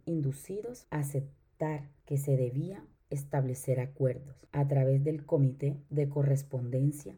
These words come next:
para convocar el primer Congreso Continental, que se celebraría en Filan-,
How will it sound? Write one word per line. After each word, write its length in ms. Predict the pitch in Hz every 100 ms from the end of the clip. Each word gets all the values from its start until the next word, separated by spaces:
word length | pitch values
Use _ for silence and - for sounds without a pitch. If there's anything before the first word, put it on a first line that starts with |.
| -
para 300 | 143 131 135
convocar 600 | 139 131 123 - 135 139
el 120 | 151
primer 380 | 143 127 127 127
Congreso 680 | - 139 139 139 139 - - _ _
Continental, 1040 | - 151 139 135 123 117 - 127 131 139
que 140 | - 135
se 320 | - 139 143 -
celebraría 1000 | - - - 143 143 151 185 196 147 156 170 -
en 200 | 175 208
Filan-, 640 | - 160 143 135 131 123